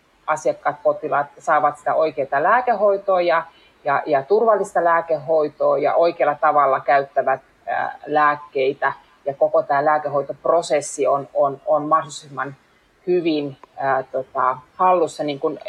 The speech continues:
Heidi toi esille siinä, niin, niin nyt näissä palvelutaloissa, missä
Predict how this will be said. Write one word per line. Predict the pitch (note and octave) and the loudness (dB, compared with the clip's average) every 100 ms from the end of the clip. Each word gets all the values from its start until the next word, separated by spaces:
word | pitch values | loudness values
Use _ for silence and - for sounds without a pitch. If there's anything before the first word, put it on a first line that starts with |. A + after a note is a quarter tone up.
| - | 0
Heidi | E3+ D#3 | 0 0
toi | D3+ D3+ D3 | 0 2 2
esille | F3 - D#3+ D3 | 0 0 -2 -2
siinä, | - D#3+ D3+ C#3+ | -4 -4 -2 -4
niin, | D3 C#3+ C#3+ _ _ _ - | -4 -8 -10 _ _ _ -8
niin | D3+ C#3 - - | -6 -6 -10 -12
nyt | D#3 D3 | -10 -8
näissä | D#3 D3 - D3 - - | -4 -2 0 -2 -2 0
palvelutaloissa, | D3+ D3+ D#3 D#3 D3 - _ _ - E3 E3 D#3+ - E3 D#3+ - _ _ _ | 2 2 2 2 -2 -6 _ _ 0 2 4 0 -2 -4 -4 -8 _ _ _
missä | D#3+ - D#3 B2+ | -8 -2 -2 -2